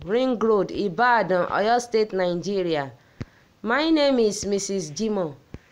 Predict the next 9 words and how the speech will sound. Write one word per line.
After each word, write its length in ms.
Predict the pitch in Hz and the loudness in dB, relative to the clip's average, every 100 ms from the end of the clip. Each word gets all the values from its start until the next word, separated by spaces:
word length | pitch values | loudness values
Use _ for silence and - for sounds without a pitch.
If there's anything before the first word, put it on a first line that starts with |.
| _ - | _ -4
I'm 220 | 208 214 | -2 -2
taking 400 | 214 294 311 339 | 0 -2 -2 -2
you 220 | 311 262 | 2 2
mathematics. 1040 | 247 202 196 214 214 226 220 202 147 - - _ _ _ _ - | 2 0 0 -2 0 -2 -2 -6 -6 -8 -16 _ _ _ _ -4
The 160 | 220 | 0
topic 480 | 233 339 381 440 440 | 2 0 2 4 2
for 220 | - 220 | 2 0
today 420 | 214 208 240 262 233 214 202 196 226 | 0 0 4 4 4 0 -4 -4 -4
is 180 | - | -8